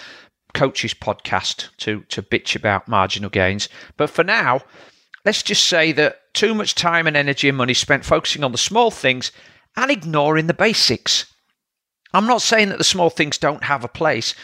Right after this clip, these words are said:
but perhaps we shouldn't be worrying about these until we have the basics covered. And one example of this, uh, a phrase that I might give, is to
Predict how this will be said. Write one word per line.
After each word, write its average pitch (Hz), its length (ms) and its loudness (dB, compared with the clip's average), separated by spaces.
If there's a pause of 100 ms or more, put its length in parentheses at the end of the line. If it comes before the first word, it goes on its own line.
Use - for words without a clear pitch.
(240)
but - 140 -4
perhaps 214 320 -4
we 208 60 -4
shouldn't - 300 -2
be 175 60 2
worrying 180 460 0
about 120 320 0
these 113 320 -4 (340)
until - 320 2
we 147 120 2
have 131 280 0
the 113 80 -6
basics - 640 -4 (320)
covered. 113 340 -2 (840)
And 180 100 2
one 233 160 4
example 165 680 0 (800)
of 135 180 -2
this, 135 420 2
uh, - 540 -4
a - 60 -4
phrase 165 560 -2
that 131 100 2
I 143 60 2
might 131 280 -2
give, 131 240 -6
is - 260 0
to 175 260 0